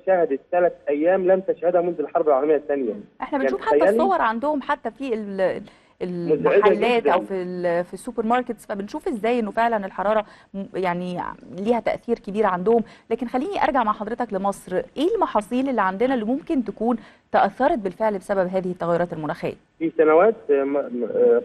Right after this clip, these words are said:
Speaker 1: قليلة ماضية،
Speaker 2: مم.
Speaker 1: آه، كان الصيف المصري شديد الحرارة عن السنة دي. يعني السنة دي محطات الأرصاد جايبة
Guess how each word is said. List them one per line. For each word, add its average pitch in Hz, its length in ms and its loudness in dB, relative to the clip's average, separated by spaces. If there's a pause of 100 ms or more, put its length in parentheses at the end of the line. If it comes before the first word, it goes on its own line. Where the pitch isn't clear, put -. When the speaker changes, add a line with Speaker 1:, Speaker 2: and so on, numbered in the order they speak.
Speaker 1:
قليلة 151 300 2
ماضية، 143 480 2 (340)
Speaker 2:
مم. 113 160 -4
Speaker 1:
آه، 120 120 4
كان 156 280 2
الصيف 135 540 -4
المصري 147 360 0
شديد 143 340 -2
الحرارة 147 400 2
عن 127 100 2 (100)
السنة 127 200 -2
دي. 113 100 -2
يعني 113 140 0
السنة 151 180 0
دي 147 160 0
محطات 147 360 -2
الأرصاد 147 360 -2
جايبة 160 340 4